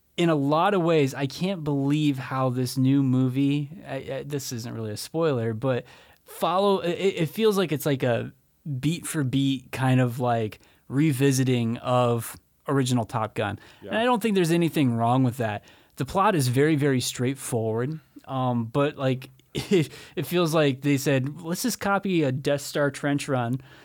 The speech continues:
Speaker 1: and have our, our Top Gun students learn that." And, and I loved it. I, I thought that was great.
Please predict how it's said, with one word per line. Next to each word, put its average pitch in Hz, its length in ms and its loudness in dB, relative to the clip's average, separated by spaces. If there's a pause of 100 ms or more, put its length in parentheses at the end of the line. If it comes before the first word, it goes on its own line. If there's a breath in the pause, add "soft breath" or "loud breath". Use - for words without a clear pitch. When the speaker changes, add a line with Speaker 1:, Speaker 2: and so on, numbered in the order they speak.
(180 loud breath)
Speaker 1:
and 135 440 2
have 131 340 0
our, 123 380 2 (240)
our 147 80 -2
Top 135 240 0
Gun 135 140 4
students 127 360 2
learn 127 360 2
that." 120 440 0
And, 139 480 -6 (180)
and 170 220 -2
I 170 80 2
loved 175 320 2
it. 120 160 0
I, 151 240 2
I 156 60 4
thought 180 220 0
that 160 120 2
was 139 220 2
great. 139 440 0